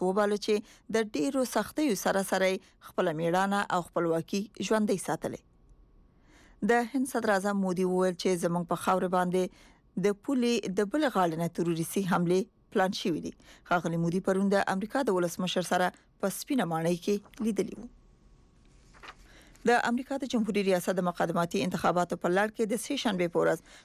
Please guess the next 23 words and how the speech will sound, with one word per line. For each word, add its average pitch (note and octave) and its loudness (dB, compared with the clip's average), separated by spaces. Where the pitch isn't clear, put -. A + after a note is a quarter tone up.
په G3+ 2
رایګیریو G3 0
کې G#3 2
د F#3+ -4
دیموکرات F#3 -2
ګوند F#3+ 0
کاندید F3+ 0
میرمن F#3 0
هیلری F#3+ 0
کلینټن A3+ 0
او A3 4
د G3+ -2
جمهوریت G3+ -2
غوښتونکي B3+ -4
ګوند G#3+ 0
کاندید E3 -4
ډونالډ E3+ 0
ټرمپ G#3 2
د G#3 2
دوا-، A#3+ 2
دواړو A3+ 2
د G#3+ 2
خپل B3 -4